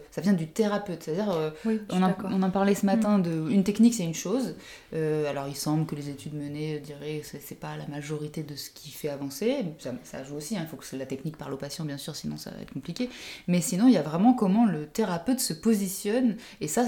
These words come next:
Speaker 1: pour moi, c'est indépendant de,
Speaker 2: Mm.
Speaker 1: de chaque, euh,
Speaker 2: Tout à fait.
Speaker 1: de chaque approche. Et tu peux avoir des approches très scientifiques, euh, qui sont, euh, bon, je fais un trait grossier, mais qui seraient utilisées, euh, n'importe comment et qui pourraient faire du mal, et des approches qui ne le serait pas du tout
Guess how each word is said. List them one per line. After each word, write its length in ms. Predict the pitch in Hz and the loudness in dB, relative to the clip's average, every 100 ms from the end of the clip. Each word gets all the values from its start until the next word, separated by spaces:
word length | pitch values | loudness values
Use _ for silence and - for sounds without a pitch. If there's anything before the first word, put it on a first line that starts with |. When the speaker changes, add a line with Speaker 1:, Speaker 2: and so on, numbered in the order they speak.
| 208 | 0
Speaker 1:
pour 100 | - | -4
moi, 180 | 151 202 226 | 0 2 2
c'est 140 | - | 0
indépendant 760 | 202 202 208 208 185 180 233 247 | 6 8 8 6 2 4 4 4
de, 240 | 165 156 | 2 2
Speaker 2:
Mm. 100 | 233 | 4
Speaker 1:
de 160 | 311 151 | 4 2
chaque, 340 | - 208 202 | 0 -2 -2
euh, 220 | 170 151 156 - - | -4 -4 -6 -10 -10
Speaker 2:
Tout 80 | 214 | -6
à 20 | |
fait. 60 | 160 | -4
Speaker 1:
de 40 | |
chaque 220 | 160 185 | -2 0
approche. 320 | 185 180 160 | 0 -2 -8
Et 60 | 147 | -8
tu 120 | - | -10
peux 100 | - | -2
avoir 140 | 170 165 | 0 0
des 140 | 160 | 0
approches 280 | 165 180 170 | 0 -2 -4
très 140 | - | -2
scientifiques, 680 | 208 202 190 190 - 214 214 | 0 0 -2 -6 -2 -2 -2
euh, 100 | 147 | -8
qui 140 | 143 | -8
sont, 200 | 156 160 | -10 -6
euh, 380 | 147 143 139 147 | -6 -6 -8 -8
bon, 180 | 131 131 | -6 -6
je 80 | 127 | -8
fais 340 | 120 - 135 - | -14 -14 -12 -12
un 40 | 131 | -12
trait 160 | - 139 | -12 -8
grossier, 320 | 151 156 196 | -6 -4 -4
mais 100 | 139 - - | -6 -8 -10
qui 100 | - | -6
seraient 180 | - 151 | -2 -2
utilisées, 600 | 156 156 156 175 175 147 | -2 -6 -4 -2 0 0
euh, 20 | |
n'importe 320 | 147 151 - | 0 -4 -8
comment 320 | - 156 165 | -8 -4 -4
et 40 | 151 | -6
qui 100 | - | -6
pourraient 180 | 151 | -8
faire 180 | 143 143 | -8 -8
du 80 | 139 | -6
mal, 220 | 160 247 - | 0 2 2
et 60 | |
des 200 | 165 160 | 2 4
approches 260 | 165 202 190 | 4 2 -2
qui 80 | 160 | -2
ne 60 | |
le 60 | 147 | -2
serait 160 | - | -2
pas 160 | 147 151 | -2 0
du 140 | 143 | -2
tout 220 | 139 254 | -2 -2